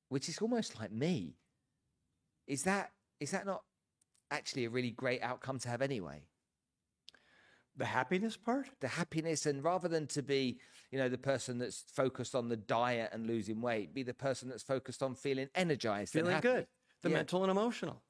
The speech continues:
Speaker 1: Yeah.
Speaker 2: The physical always leads to the mental and emotional. If you're in physical, if you're d-, suffering from pain or fatigue, which most people are, chronic, twenty-four seven, then where's the happy? It's really hard to find happy.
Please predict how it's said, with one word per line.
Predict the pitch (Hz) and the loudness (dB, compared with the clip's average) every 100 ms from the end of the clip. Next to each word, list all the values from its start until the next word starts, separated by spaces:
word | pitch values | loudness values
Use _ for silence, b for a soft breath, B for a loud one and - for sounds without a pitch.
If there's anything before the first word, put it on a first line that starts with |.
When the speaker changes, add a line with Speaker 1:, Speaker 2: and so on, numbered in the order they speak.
| - | -4
Speaker 1:
Yeah. | 131 123 | 0 0
Speaker 2:
The | 98 | 0
physical | - 180 185 202 202 | 2 2 2 2 2
always | 147 156 196 135 | 4 4 2 0
leads | 143 151 | -4 -4
to | - | -4
the | 151 | -2
mental | 135 - 165 | -2 -2 -4
and | |
emotional. | 165 220 - - | -2 -4 -6 -10
If | 127 196 | -6 0
you're | 180 | 0
in | |
physical, | 143 - 185 185 180 175 170 B B | 0 -2 -2 -2 0 0 0 B B
if | 147 - | -6 0
you're | 220 | 0
d-, | 220 - | -2 -8
suffering | - 180 165 143 123 | 0 0 2 0 -2
from | 127 | -4
pain | 110 - 120 90 143 185 b b _ | -6 -6 -6 -4 -8 -8 b b _
or | 131 120 | -4 -2
fatigue, | 120 - 117 104 127 | -4 -4 -4 -4 -6
which | 139 135 | -8 -2
most | 147 147 | -2 -2
people | - 147 127 | -4 -6 -6
are, | - - 139 - | -6 -8 -12 -10
chronic, | - 151 101 123 - _ _ - | 0 0 2 -4 -8 _ _ -4
twenty-four | 143 127 - 98 | -2 -2 -4 -8
seven, | 92 87 82 117 b b - | -8 -10 -10 -14 b b 0
then | 160 | 2
where's | 165 220 | 4 2
the | 151 | 0
happy? | 143 214 - - _ b b b b - | 0 -2 -2 -10 _ b b b b -6
It's | - | -2
really | 175 196 | 2 4
hard | 160 160 147 | 4 2 2
to | |
find | - 170 160 | 0 0 2
happy. | 117 - | -2 -6